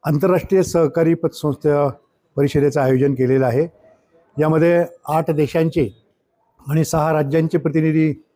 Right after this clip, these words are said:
सगळ्या जगभरातून येणार आहेत. त्याचबरोबर महाराष्ट्राच्या कानाकोपऱ्यातून किमान पंधरा ते वीस हजार प्रतिनिधी उपस्थित राहतील असा अंदाज आहे. या परिषदेची सर्व तयारी अंतिम टप्प्यात आलेली आहे.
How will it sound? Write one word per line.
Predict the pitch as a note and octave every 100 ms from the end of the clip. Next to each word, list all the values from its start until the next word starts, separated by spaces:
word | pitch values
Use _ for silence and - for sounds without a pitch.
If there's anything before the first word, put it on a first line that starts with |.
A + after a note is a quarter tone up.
| _ _ -
सगळ्या | D3 D#3
जगभरातून | C3+ D3+ C3+ C#3 C#3+ D3+
येणार | D3 D3
आहेत. | D3 F#3 - _ _ _ _ _ -
त्याचबरोबर | D#3 D#3+ D#3 E3 D#3+ C#3+ -
महाराष्ट्राच्या | C3+ C3 D3+ - D#3 D#3+
कानाकोपऱ्यातून | - C#3+ D#3 D3 D3+ D3 D3 G2+ - _ _ _ _ -
किमान | D3 D#3+
पंधरा | - D3 C#3
ते | D#3+ F3
वीस | E3 B2+
हजार | C#3 D#3
प्रतिनिधी | C3 - C3+ C#3 C#3+ C#3+
उपस्थित | C3 C3+ - C3+
राहतील | C3+ - C3
असा | B2 B2+ C3
अंदाज | B2+ A#2+ B2
आहे. | A#2 A2+ F2+ _ _ _ _ _ _ C#3+
या | D3
परिषदेची | D3+ D3+ D3 D3+ D3 D#3
सर्व | D3 D3 D3+ D3
तयारी | D3 D3 D3+ -
अंतिम | B2+ C3 C#3
टप्प्यात | C3+ - C#3+ C#3
आलेली | C3 D3
आहे. | D3 C#3+ F3